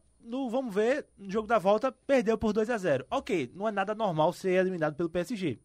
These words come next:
tranquilo. Ainda mais o P S G na fase que vinha tava bem. No Bahia, a mesma coisa. É, era um jogo pra diminuir pra quatro pontos.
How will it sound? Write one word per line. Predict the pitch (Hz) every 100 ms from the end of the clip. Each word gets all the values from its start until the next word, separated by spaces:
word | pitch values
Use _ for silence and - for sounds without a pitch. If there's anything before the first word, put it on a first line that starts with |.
| _
tranquilo. | - 214 - 131 101 _ _ _ _ _ _ -
Ainda | 127
mais | 123 143
o | 139
P |
S | 175 151
G | 151
na | 147
fase | 143 139
que | 165 131 123
vinha | 135 156
tava | 160 175
bem. | 156 120 - _ _ _ _ _ _ _ _ -
No | 254 302
Bahia, | 190 190 247 240
a | 233
mesma | 226 226 285
coisa. | - 180 160 123 104 _
É, | 151 165 175 165 135
era | - 240
um |
jogo | 214 247
pra | - 233
diminuir | 220 240 277 220 254 311 _ -
pra | 185
quatro | 170 - 190 214 196
pontos. | - 160 226 -